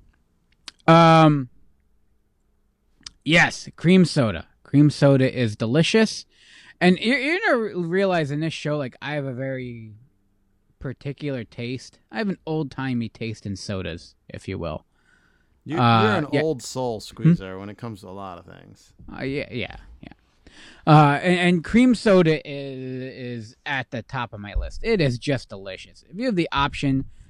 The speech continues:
Speaker 1: to get a cream soda, and yes, a, a cream soda float, uh, is d-, absolutely insane. It's just, 'cause it's basically doubling down.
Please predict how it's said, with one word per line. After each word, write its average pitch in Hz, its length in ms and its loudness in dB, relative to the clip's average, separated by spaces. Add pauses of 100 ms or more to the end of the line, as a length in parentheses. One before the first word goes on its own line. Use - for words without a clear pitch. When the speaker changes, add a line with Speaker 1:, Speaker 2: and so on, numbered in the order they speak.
(120)
Speaker 1:
to 127 100 -8
get 131 140 0
a 123 60 -2
cream 127 280 0
soda, 131 360 0
and 165 200 4
yes, 147 420 2
a, 160 60 -6
a 151 340 -2
cream 180 380 0
soda 160 360 -2
float, 131 460 -6 (800)
uh, 107 380 -6 (100)
is 107 540 -8 (520)
d-, - 160 -10
absolutely 110 760 -4
insane. - 580 -12 (100)
It's - 220 -4
just, 131 200 0 (220)
'cause 208 140 0
it's 208 140 2
basically 208 580 4
doubling 135 560 0
down. 101 380 -12